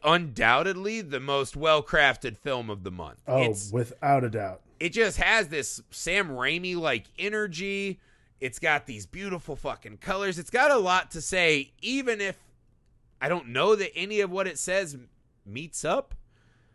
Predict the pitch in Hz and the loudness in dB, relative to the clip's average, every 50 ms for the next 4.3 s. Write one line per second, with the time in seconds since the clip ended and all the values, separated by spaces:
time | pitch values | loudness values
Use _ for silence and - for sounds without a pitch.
0 | _ _ - - 151 160 180 180 156 - - 196 226 262 208 - 151 131 110 98 | _ _ -6 -4 -2 0 0 -2 -4 -4 -8 -8 -8 -8 -6 -4 -2 -2 -2 -4
1 | 92 127 117 - _ - 123 - - 135 147 156 147 - - 170 - - 92 82 | -6 -10 -12 -12 _ -18 -16 -10 -6 -6 -4 -4 -6 -6 -8 -8 -6 -8 -10 -8
2 | 82 85 87 95 87 87 107 117 117 - - 104 - - 131 - - 78 78 78 | -8 -8 -8 -10 -8 -8 -10 -10 -10 -14 -16 -14 -14 -14 -14 -14 -14 -16 -16 -16
3 | 87 90 92 87 95 98 90 - _ _ _ _ _ _ _ _ - - 202 214 | -16 -18 -18 -18 -18 -18 -20 -20 _ _ _ _ _ _ _ _ -2 2 4 6
4 | 220 220 220 214 202 196 | 8 8 8 6 4 2